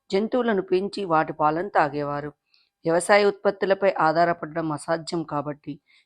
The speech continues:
ఈ అలవాటు ఏర్పడింది. ఇది సమాజంలో పదివేల సంవత్సరాలుగా కొనసాగుతుంది.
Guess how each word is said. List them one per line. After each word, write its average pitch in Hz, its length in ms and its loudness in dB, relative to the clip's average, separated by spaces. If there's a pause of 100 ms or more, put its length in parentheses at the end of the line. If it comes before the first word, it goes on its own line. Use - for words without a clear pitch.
(120)
ఈ 175 140 -4
అలవాటు 196 420 6
ఏర్పడింది. 143 720 -4 (300)
ఇది 214 180 -2
సమాజంలో 226 720 4
పదివేల 202 440 2
సంవత్సరాలుగా 202 720 0
కొనసాగుతుంది. 143 840 -6